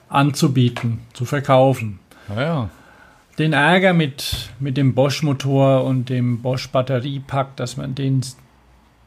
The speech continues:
Speaker 1: so verbauen muss, wie er ist, dem gehen sie aus dem Weg. Sie haben ein eigenes Antriebssystem gebaut und brauchen sich nie, mit niemand rumärgern.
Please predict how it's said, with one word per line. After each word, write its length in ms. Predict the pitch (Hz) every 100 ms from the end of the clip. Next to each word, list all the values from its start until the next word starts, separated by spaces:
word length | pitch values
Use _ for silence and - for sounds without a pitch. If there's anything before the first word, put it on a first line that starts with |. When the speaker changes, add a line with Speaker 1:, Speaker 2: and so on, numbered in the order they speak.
| _ -
Speaker 1:
so 280 | - 147
verbauen 540 | 135 143 127 131 135 135
muss, 480 | 131 127 - - -
wie 140 | 131
er 120 | 127 127
ist, 380 | 147 135 -
dem 420 | 135 131 123 123 123
gehen 220 | 139 143
sie 100 | 143
aus 160 | 131
dem 140 | 120 113
Weg. 300 | 135 160 - - - -
Sie 140 | 139
haben 120 | 123
ein 100 | 117
eigenes 420 | 117 120 127 135 - -
Antriebssystem 800 | 151 135 143 135 156 135 156 151
gebaut 420 | 147 147 165 170 - - - - - _ _ _ - - _ _ - - _ - -
und 300 | 147 131 131
brauchen 240 | 127 123
sich 160 | 127 120
nie, 120 | 123
mit 180 | 120 120
niemand 400 | 117 127 127 113
rumärgern. 600 | 117 113 113 110 110 107